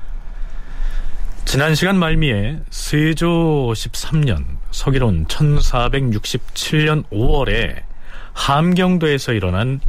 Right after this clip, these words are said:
이시의 난의 발발 과정을 소개했었습니다.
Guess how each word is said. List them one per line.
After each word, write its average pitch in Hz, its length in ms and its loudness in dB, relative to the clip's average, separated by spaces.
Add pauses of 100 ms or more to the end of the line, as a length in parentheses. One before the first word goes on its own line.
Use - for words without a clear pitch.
(200)
이시의 113 640 0
난의 101 300 2
발발 107 480 -2
과정을 90 580 0 (240)
소개했었습니다. - 920 -4